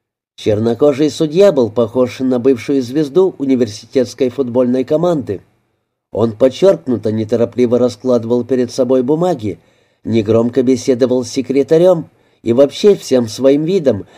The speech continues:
демонстрировал властность. Джек решил, что он знает своё дело.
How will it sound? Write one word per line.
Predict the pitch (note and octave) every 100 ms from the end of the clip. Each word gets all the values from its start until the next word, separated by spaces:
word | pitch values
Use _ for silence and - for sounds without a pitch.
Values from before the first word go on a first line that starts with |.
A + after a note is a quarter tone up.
| -
демонстрировал | C#3+ D3 C3 A#2 A#2+ A#2 A2 A#2+ B2
властность. | C3 C#3+ E3+ D#3 A2 F#2+ - _ _ _ _ _ _ _ _ G2+
Джек | E2+ A2 B2+
решил, | C#3+ C#3+ - E3+ C#3
что | - A2
он | A#2
знает | A2 E3+ D#3+ G#2+
своё | - A2+ A#2
дело. | A#2+ C#3 A#2 F#2